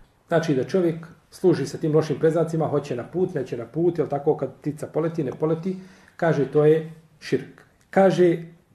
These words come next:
"Nema od nas nikoga, a da nije, ali ga Allah, a, anulira tevekulom."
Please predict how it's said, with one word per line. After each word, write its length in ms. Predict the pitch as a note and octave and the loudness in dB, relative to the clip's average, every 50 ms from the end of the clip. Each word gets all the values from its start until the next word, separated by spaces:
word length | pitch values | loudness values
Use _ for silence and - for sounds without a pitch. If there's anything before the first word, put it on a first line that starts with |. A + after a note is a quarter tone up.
| _ _ _ _ | _ _ _ _
"Nema 600 | - D#3 G#3 C4 D4 D4+ C#4 C4 B3+ B3 A#3+ A#3+ - | 4 6 6 6 6 4 4 6 6 6 4 4 4
od 220 | A#3 B3+ B3+ B3+ | 4 4 4 4
nas 360 | C4 C4+ C4 A#3+ G#3+ - - - | 4 6 6 6 6 4 2 2
nikoga, 760 | C4 D4 C#4 C4 - - B3+ A#3+ - C4 C4+ C4+ C#4 C4+ C4+ - - - _ _ _ _ | 2 2 2 2 2 4 4 4 4 4 4 4 4 2 0 -6 -16 -20 _ _ _ _
a 140 | - F3 E3+ | 0 2 4
da 160 | D#3+ F3 E3+ | 4 4 4
nije, 440 | E3 E3 D#3+ C#3+ - - - - - - _ _ _ _ _ _ _ _ _ _ _ | 6 4 4 2 2 0 -4 -10 -14 -20 _ _ _ _ _ _ _ _ _ _ _
ali 240 | - D3 D3+ D3 C#3+ | 2 4 4 4 2
ga 200 | C#3+ E3 D3+ - | 2 2 2 4
Allah, 460 | - G3 G#3+ A#3 A3 A3 A3+ A#3+ A#3+ F#3+ - - - - _ _ _ _ _ _ _ _ - | 4 2 2 2 4 4 4 4 2 0 -4 -10 -20 -20 _ _ _ _ _ _ _ _ 2
a, 240 | D#3+ D3+ D3+ D3+ - | 2 2 2 2 2
anulira 640 | D3 C#3+ D#3+ E3+ G3 G#3 G#3 G3+ F#3 G3 F#3 D#3+ - | 2 4 6 6 6 6 6 4 4 4 2 2 0
tevekulom." 640 | - D#3 C3+ C3+ C3+ - - - A#2 G2+ F#2 F#2+ | 0 0 0 0 -4 -6 -10 -14 -12 -12 -14 -16